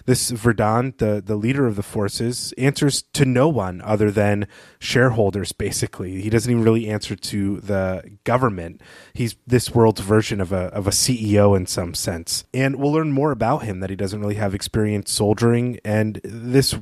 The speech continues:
runs parallel to what we learned earlier, that most of the managers in this world have no experience in performing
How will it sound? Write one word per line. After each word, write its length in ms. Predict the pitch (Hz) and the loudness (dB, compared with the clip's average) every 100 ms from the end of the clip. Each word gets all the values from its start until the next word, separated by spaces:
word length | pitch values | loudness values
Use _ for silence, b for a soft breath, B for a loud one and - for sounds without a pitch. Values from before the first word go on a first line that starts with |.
| 104 - | -10 -2
runs 500 | 113 127 131 127 - - | 4 4 4 -2 -10 -8
parallel 580 | - 127 180 113 92 107 | -2 2 2 2 -4 -10
to 180 | - 113 | -6 0
what 160 | 117 | 0
we 100 | 117 | 2
learned 220 | 117 110 98 | 2 0 0
earlier, 340 | 123 131 95 | 0 0 0
that 160 | 98 104 | -2 2
most 280 | 110 - | 0 0
of 60 | 117 | -2
the 60 | 107 | 0
managers 720 | 107 143 131 - 92 92 - | 2 2 0 -4 -6 -6 -6
in 160 | 98 95 | -6 -6
this 200 | 92 - | -6 -4
world 180 | 98 104 | -4 -2
have 120 | 110 | 2
no 180 | 143 135 | 4 4
experience 480 | - - 135 127 | 0 0 0 0
in 60 | 127 | -2
performing 540 | 139 120 135 127 120 | 0 0 0 0 -2